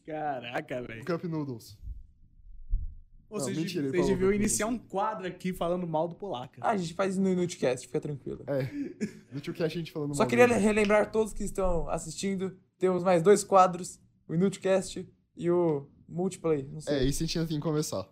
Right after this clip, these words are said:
Speaker 3: É, isso, é, isso é, o Multiplay vai, o, vamos fazer ainda,
Speaker 2: Então
Speaker 3: lives de jogos.
Speaker 2: E futuramente vídeos, talvez.
Speaker 3: Três lives por semana, no mínimo.
Speaker 2: Não necessariamente jogos, tá? Eu gosto de ficar es-,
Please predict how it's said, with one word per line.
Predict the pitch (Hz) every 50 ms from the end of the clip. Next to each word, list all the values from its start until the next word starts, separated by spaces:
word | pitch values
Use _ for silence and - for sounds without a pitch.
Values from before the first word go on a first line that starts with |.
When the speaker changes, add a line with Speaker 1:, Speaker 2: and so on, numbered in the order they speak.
| _
Speaker 3:
É, | - 151 165 156 147 - -
isso, | 170 - 185
é, | 160 170
isso | 165 180
é, | 180 180 165 147
o | 160
Multiplay | 165 180 185 - - 196 196 190 185
vai, | 185 175 160 156 151 - -
o, | 143 147 147 143 139 131
vamos | 135 139 143 139 127
fazer | - 139 131 135 143 143
ainda, | 143 165 190 196 185 185 175 170 - _
Speaker 2:
Então | - 160 170 180
Speaker 3:
lives | 165 165 180 165
de | 165
jogos. | 143 165 190 196 202 190 185 185 - - _ _ _ _ _ _ _ _ _ _ -
Speaker 2:
E | -
futuramente | - - 240 - - 214 208 196 202 - - 151
vídeos, | 135 120 110 110 -
talvez. | - 104 101 95 95 -
Speaker 3:
Três | - 202 208 226 240 240 226 180
lives | - 185 190 196 196 196 190
por | - 202 180
semana, | - 185 175 180 196 196 196 202
no | 196 185
mínimo. | 170 165 151 139 131 131
Speaker 2:
Não | 127 156 196 220
necessariamente | 214 - - 214 202 196 196 190 185
jogos, | 175 156 147 139 127 123 - -
tá? | 147 139 135 - -
Eu | 131 135
gosto | 143 - 147 143
de |
ficar | - - - 147 147
es-, | 147 -